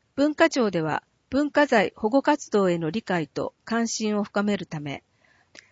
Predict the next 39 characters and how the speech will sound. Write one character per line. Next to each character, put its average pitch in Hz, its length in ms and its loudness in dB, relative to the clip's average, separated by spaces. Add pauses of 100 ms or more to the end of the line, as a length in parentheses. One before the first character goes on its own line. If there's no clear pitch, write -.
(160)
毎 233 220 0
年 - 420 -4 (340)
十 269 220 2
一 294 260 -2
月 294 220 0
一 294 280 -2
日 - 240 -2
か 185 140 -8
ら - 180 -10 (300)
七 247 220 0
日 269 140 0
ま 285 120 0
で 214 140 0
を 156 220 -2 (320)
文 269 180 2
化 277 160 4
財 262 220 4
保 247 140 0
護 170 220 -2 (120)
協 247 220 0
調 254 220 2
週 220 240 -2
間 151 240 -6
と 269 160 -2
定 185 280 -2
め 170 120 -4
て 131 100 -10
い 120 100 -12
ま 117 120 -12
す。 - 280 -20 (1120)
こ 269 140 -2
の 302 100 -2
機 285 140 -6
会 277 260 0
に 160 220 -10 (280)
文 285 200 2
化 302 160 0
財 196 280 -2
や 156 220 -6